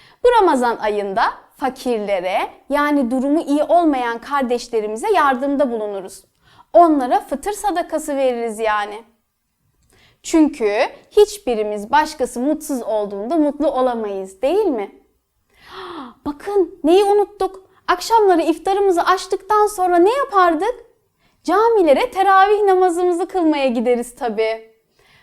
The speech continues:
Bu saydıklarımı ise kaç gün böyle devam ediyorduk?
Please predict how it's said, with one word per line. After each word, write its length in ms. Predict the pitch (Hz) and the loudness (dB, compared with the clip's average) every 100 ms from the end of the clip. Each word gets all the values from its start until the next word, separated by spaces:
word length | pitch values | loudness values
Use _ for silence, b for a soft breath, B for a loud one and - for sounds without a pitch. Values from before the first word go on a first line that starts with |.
| b | b
Bu 80 | 247 | -6
saydıklarımı 840 | 254 254 233 226 233 - 226 233 302 | -4 -2 0 0 -2 -2 0 2 0
ise 260 | 415 554 440 349 | 0 -2 -4 -4
kaç 300 | 262 254 - | -6 -6 -8
gün 200 | 233 220 | -6 -2
böyle 320 | 220 214 196 | -2 -2 -2
devam 400 | 214 208 196 202 | -4 -4 -6 -6
ediyorduk? 560 | 190 190 185 226 381 | -8 -8 -8 -8 -10